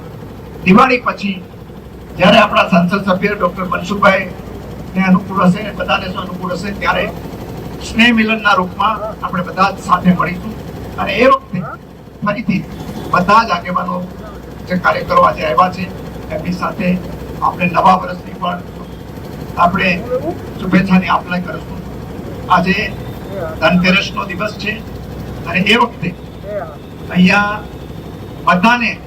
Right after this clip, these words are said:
એડવાન્સમાં દિવાળી અને નવા વર્ષની શુભકામનાઓ પાઠવું છું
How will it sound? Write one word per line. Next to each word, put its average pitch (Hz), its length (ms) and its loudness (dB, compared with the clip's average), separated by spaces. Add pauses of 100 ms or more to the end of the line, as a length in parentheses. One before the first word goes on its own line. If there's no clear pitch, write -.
(160)
એડવાન્સમાં 214 720 -4 (960)
દિવાળી 202 480 2 (560)
અને 175 180 -6
નવા 180 300 2
વર્ષની 190 440 4
શુભકામનાઓ 185 520 4
પાઠવું - 360 2
છું - 140 -10